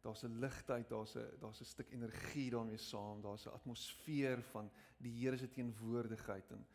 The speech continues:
ons is bewus daarvan. En my gebed is dat jy vanoggend net rarig,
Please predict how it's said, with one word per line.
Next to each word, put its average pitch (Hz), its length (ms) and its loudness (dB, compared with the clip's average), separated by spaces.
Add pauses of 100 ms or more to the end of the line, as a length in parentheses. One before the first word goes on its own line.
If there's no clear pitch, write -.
(320)
ons 117 160 -6
is 110 100 -8
bewus 117 440 -4
daarvan. 104 560 -4
En 104 180 -12 (420)
my 117 140 -4
gebed 123 340 0
is 123 80 -4
dat 120 140 -2
jy 120 80 -6
vanoggend - 460 -6 (760)
net 135 260 -2
rarig, 120 580 2